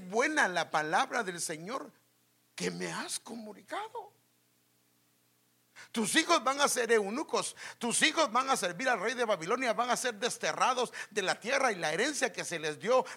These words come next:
de parte de Dios la van a perder. Es buena la palabra del Señor que me has comunicado". Y él le dice esto: "Pero al menos habrá paz y seguridad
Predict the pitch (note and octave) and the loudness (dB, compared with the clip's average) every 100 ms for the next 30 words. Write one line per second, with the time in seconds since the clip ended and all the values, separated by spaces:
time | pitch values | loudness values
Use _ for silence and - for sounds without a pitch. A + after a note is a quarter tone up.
0 | - G3 F#3+ A#3 A3+ F3 D#3 A#3 C4+ A3+ | -6 0 4 4 2 -4 -2 -2 -2 -2
1 | D#3 G3+ B3+ B3+ D#3 F3 C4+ - _ _ | -2 0 -2 -2 -4 0 -2 -2 _ _
2 | - - - G#4+ A4+ A#4+ - A3 C4 D#4 | -20 -20 -14 -8 -4 -2 -2 0 2 4
3 | C4+ G3+ F3+ E3 G3 A3+ A3 E3+ E3 D#3 | 4 2 0 2 2 2 -2 -2 -6 -6
4 | G#3+ - E3+ D3 D#3+ F#3 - C#3 B2+ - | -8 -6 -6 -4 -4 -4 -12 -14 -12 -12
5 | - _ _ _ _ _ - - - G3+ | -12 _ _ _ _ _ -20 -8 -4 2
6 | G3 A#3 F#3 D3 C3+ F#3+ E3 B3 D#4+ - | 4 2 0 -6 -6 -2 2 6 6 4
7 | - - _ _ _ _ _ _ _ _ | -4 -12 _ _ _ _ _ _ _ _
8 | _ _ _ _ _ _ - E3 D#3 C#3+ | _ _ _ _ _ _ -4 0 2 0
9 | C#3+ C3 A#2 - _ _ _ - - A#3 | -2 -2 -6 -10 _ _ _ -12 -10 -4
10 | D#3 F#4 E4 - - _ _ _ - - | -4 -4 -10 -12 -16 _ _ _ -4 -4
11 | D#3+ E3+ F3+ G#3 - - - - _ _ | 0 -2 -2 -8 -8 -8 -12 -16 _ _
12 | _ _ F3+ D3+ D#3 A#2+ B2+ A#2+ E3 | _ _ -6 -4 -4 -8 -12 -8 -6